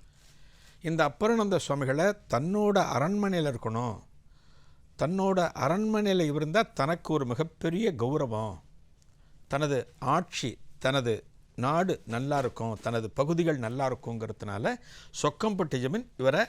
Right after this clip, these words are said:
அரண்மனைக்கு கூப்பிடுறார். அரண்மனைக்கு வந்துட்டார். அரண்மனையில ஒரு ஆசனத்துல உட்காத்தி வச்சிருவார். யாரு?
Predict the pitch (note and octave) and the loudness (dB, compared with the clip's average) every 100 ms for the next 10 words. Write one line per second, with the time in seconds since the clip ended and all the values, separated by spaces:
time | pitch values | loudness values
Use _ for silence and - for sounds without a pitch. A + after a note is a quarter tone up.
0 | - A#2+ C#3+ D#3 C#3 A#2 A2 - A2 G2+ | -2 0 0 0 -4 -6 -6 -6 -4 -4
1 | A2 G#3 - - - - - - - - | 0 -2 -2 -20 -20 -20 -20 -20 -20 -4
2 | C#3 F3 E3+ C3 A2+ A#2+ F#2+ - - - | 0 2 0 -4 -6 -8 -8 -16 -20 -20
3 | - - - - - - - - - - | -20 -20 -20 -20 -20 -20 -20 -20 -20 -20
4 | - - - C#4 D#4+ D#4 F#3+ D#3 C4 B3+ | -20 -20 -4 0 2 2 2 4 4 2
5 | B2 D#3+ D#3+ C#3 - B2 - D3 B2+ A2+ | 2 2 0 -4 -4 -6 -4 -4 -4 -8
6 | - G2 - - - B2 C#3 | -10 -12 -14 -18 -4 -2 -2